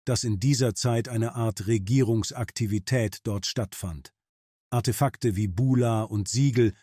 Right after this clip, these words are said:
mit Namen aus der biblischen Zeit wurden in der Stadt David gefunden und deuten auf die administrative Bedeutung des Gebiets zur Zeit Salomos hin.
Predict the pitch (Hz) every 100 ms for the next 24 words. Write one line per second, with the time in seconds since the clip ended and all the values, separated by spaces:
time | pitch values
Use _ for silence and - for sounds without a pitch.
0 | _ 113 98 120 123 120 113 117 - 104
1 | 131 120 117 101 107 - 120 113 - _
2 | _ 113 127 117 117 117 110 101 - 107
3 | - 135 123 113 107 - - 123 107 117
4 | 101 _ _ - 120 - - 131 131 127
5 | 120 113 127 131 135 131 123 - 123 -
6 | 147 120 107 104 127 120 123 104 - -
7 | 90 117 101 - - 117 - 117 110 135
8 | 123 104 92 95 - 113 98